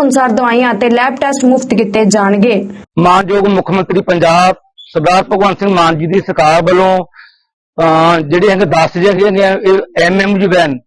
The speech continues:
Speaker 2: ਮੋ-, ਮੋਬਾਈਲ ਮੈਡੀਕਲ ਯੂਨਿਟ ਜਿਹੜੇ ਹੈਗੇ ਆ, ਉਹ ਦਿੱਤੀਆਂ ਗਈਆਂ ਨੇਗੀਆਂ। ਜਿਹੜੇ ਪੰਜ ਨੇ, ਉਹ ਜ਼ਿਲ੍ਹਾ ਪਟਿਆਲਾ ਗਈਆਂ ਨੇਗੀਆਂ ਤੇ ਪੰਜ, ਅਹ, ਸੰਗਰੂਰ ਜ਼ਿਲ੍ਹੇ ਵਾਸਤੇ ਆਈਆਂ ਨੇਗੀਆਂ। ਇਹਨਾਂ ਦੇ ਵਿੱਚੋਂ ਜਿਹੜੀ ਇੱਕ ਵੈਨ ਹੈਗੀ,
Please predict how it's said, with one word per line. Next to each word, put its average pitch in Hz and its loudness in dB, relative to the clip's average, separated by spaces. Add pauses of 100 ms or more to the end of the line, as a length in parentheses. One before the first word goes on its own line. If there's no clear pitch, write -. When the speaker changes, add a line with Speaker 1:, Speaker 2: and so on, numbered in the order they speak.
(240)
Speaker 2:
ਮੋ-, 165 -2
ਮੋਬਾਈਲ 175 2 (120)
ਮੈਡੀਕਲ 165 0
ਯੂਨਿਟ 185 0
ਜਿਹੜੇ 190 0
ਹੈਗੇ 185 -2
ਆ, 190 0 (480)
ਉਹ 185 2
ਦਿੱਤੀਆਂ 175 -2
ਗਈਆਂ 208 0
ਨੇਗੀਆਂ। 208 0 (380)
ਜਿਹੜੇ 175 0
ਪੰਜ 180 0
ਨੇ, 208 2
ਉਹ 202 2
ਜ਼ਿਲ੍ਹਾ 196 2
ਪਟਿਆਲਾ 165 0
ਗਈਆਂ 185 0
ਨੇਗੀਆਂ 208 0
ਤੇ 208 -2
ਪੰਜ, 180 0
ਅਹ, 175 -2
ਸੰਗਰੂਰ 170 0
ਜ਼ਿਲ੍ਹੇ 190 2
ਵਾਸਤੇ 196 -2
ਆਈਆਂ 156 0
ਨੇਗੀਆਂ। 139 0 (460)
ਇਹਨਾਂ 214 -2
ਦੇ 220 2
ਵਿੱਚੋਂ 214 0
ਜਿਹੜੀ 226 4
ਇੱਕ 220 0
ਵੈਨ 180 2
ਹੈਗੀ, 202 -2